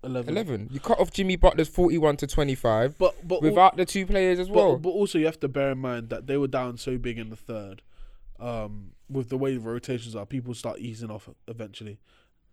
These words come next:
Speaker 1: I, don't, I, I, I didn't watch that. I didn't watch the end of that game, but I don't know. I, I doubt the Miami starters finished that game.
Speaker 2: No, they didn't. 'Cause Dedmon ended up getting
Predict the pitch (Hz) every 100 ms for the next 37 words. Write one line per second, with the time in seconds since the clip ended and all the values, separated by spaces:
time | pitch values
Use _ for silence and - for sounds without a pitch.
0 | _ _ 151 196 180 190 180 180 - 180
1 | 185 165 156 - 139 - 156 143 131 120
2 | 131 135 127 120 131 143 165 _ _ -
3 | 131 139 143 139 - 139 147 - 139 131
4 | 131 - 117 117 117 113 120 101 101 120
5 | 104 107 95 98 110 139 _ _ _ _
6 | - 107 92 85 76 _ _ _ _ _
7 | _ _ _ _ _ _ _ _ _ _
8 | _ _ _ _ _ - - 117 101 104
9 | 101 98 95 101 92 92 92